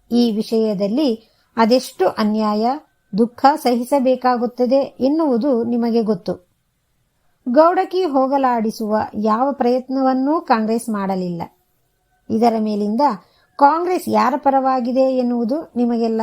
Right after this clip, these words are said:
ನಿಮ್ಮ ಲಕ್ಷ್ಯಕ್ಕೆ ಬರುತ್ತದೆ. ಇನ್ನು ಮುಂದೆ ಕಾಂಗ್ರೆಸ್ಸಿನ ಏಳಿಗೆಯಾಗಲಾರದು. ಸ್ವತಂತ್ರ ಕಾರ್ಮಿಕ ಪಕ್ಷ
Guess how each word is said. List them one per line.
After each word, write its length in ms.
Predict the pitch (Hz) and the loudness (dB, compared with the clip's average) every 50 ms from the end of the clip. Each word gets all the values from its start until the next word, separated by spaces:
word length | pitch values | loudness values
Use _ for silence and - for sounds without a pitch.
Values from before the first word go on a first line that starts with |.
| - | -2
ನಿಮ್ಮ 260 | - 240 285 320 330 339 | 0 0 0 2 2 2
ಲಕ್ಷ್ಯಕ್ಕೆ 500 | 302 254 233 - - 233 196 - - 294 | 0 0 -2 -2 -4 -6 -6 -4 -4 -2
ಬರುತ್ತದೆ. 680 | 294 302 294 294 - - 226 180 170 147 - _ _ _ _ _ _ _ _ _ _ _ _ _ _ _ | 0 2 0 0 0 -2 -2 -2 -2 -6 -12 _ _ _ _ _ _ _ _ _ _ _ _ _ _ _
ಇನ್ನು 260 | - 294 359 415 381 311 | -2 -2 0 0 2 0
ಮುಂದೆ 580 | 240 208 196 190 185 190 220 285 339 - _ _ _ _ _ _ _ _ _ - | 0 0 -2 -4 -2 -2 -2 -2 -4 -6 _ _ _ _ _ _ _ _ _ 2
ಕಾಂಗ್ರೆಸ್ಸಿನ 680 | - 294 311 359 392 392 370 359 349 - 254 247 254 277 | 4 4 4 4 2 -2 -4 -4 -4 -4 -4 -4 -2 -2
ಏಳಿಗೆಯಾಗಲಾರದು. 1300 | 269 240 233 233 247 226 247 240 226 220 214 202 214 202 196 196 185 180 175 165 175 - _ _ _ _ _ _ _ _ _ _ _ _ _ _ _ | 0 0 0 0 0 0 0 0 0 0 -2 -2 -2 -2 -2 -2 -2 -4 -6 -6 -8 -10 _ _ _ _ _ _ _ _ _ _ _ _ _ _ _
ಸ್ವತಂತ್ರ 520 | - - 233 226 226 269 277 277 240 262 | -6 -4 -4 -4 -2 -4 -4 -2 -4 -4
ಕಾರ್ಮಿಕ 420 | 254 - 247 240 240 247 247 247 247 | -2 -2 -2 -2 -2 -4 -6 -6 -6
ಪಕ್ಷ 340 | 240 - 226 226 - - | -6 -6 -8 -10 -8 -6